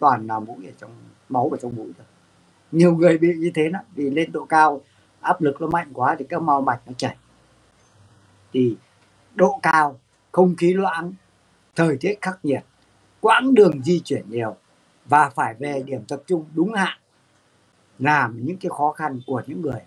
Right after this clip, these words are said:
phải chấp nhận đi Tây Tạng, phải gánh, phải chấp nhận. Có thể nói đúng, nếu không có sức khỏe thì không thể đi Tây Tạng được. Cái sức khỏe đây không phải một lúc một nhát. Sức khỏe đây nó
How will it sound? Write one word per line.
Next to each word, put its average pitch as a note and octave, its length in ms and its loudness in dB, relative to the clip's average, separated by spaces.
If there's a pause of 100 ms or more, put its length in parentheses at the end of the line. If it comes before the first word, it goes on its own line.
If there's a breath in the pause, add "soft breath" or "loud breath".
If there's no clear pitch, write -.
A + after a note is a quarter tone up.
phải G2+ 180 -18
chấp F3 180 -4
nhận D#3+ 200 -6
đi C#3+ 240 -4
Tây C#3 100 -6
Tạng, C3+ 240 -8 (160)
phải A#2+ 200 -2
gánh, B2 220 -4 (160)
phải B2+ 160 -2
chấp F3 180 -2
nhận. C#3+ 200 -8 (1500)
Có F#3 140 0
thể C#3 140 2
nói C3+ 180 4
đúng, F3+ 280 4
nếu D#3 260 6
không F3+ 260 -2
có F3 80 -2
sức G#3 200 -6
khỏe A2 180 -10 (800)
thì A2+ 80 -10
không E3+ 280 2
thể A2 140 -16
đi C3+ 200 0
Tây B2+ 140 -8
Tạng B2 180 -10 (100)
được. - 60 -20 (1000)
Cái G3 100 -2
sức - 140 -2
khỏe C#3 240 2
đây E3 160 2
không D#3+ 220 -8
phải B2+ 220 -10
một A#2+ 160 -8
lúc D4 200 2
một B2 140 -6
nhát. D#3 240 -4 (760)
Sức C4+ 200 0
khỏe - 240 0
đây E3 140 4
nó E3 120 -2